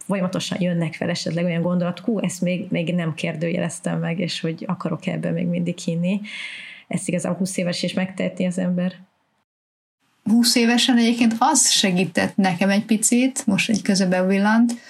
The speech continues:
Speaker 2: hogy amikor a barátaim családjánál jártam, és nem csak úgy, hogy, hogy beléptem az ajtón, mondjuk egy vacsoránál.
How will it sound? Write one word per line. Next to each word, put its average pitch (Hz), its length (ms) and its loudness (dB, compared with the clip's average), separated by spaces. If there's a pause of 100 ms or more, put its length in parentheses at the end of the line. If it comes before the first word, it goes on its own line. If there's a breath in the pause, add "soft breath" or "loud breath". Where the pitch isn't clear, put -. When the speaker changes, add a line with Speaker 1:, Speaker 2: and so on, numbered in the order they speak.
(300 loud breath)
Speaker 2:
hogy 208 240 2
amikor 214 600 2 (100)
a 220 60 4
barátaim 190 560 4
családjánál 175 640 4
jártam, 180 600 2
és 202 140 2
nem 214 140 4
csak - 240 0
úgy, 190 160 2
hogy, 190 500 0
hogy 190 240 0
beléptem 185 520 2
az 185 140 2
ajtón, 220 220 4
mondjuk 226 220 4
egy 208 140 4
vacsoránál. 170 720 2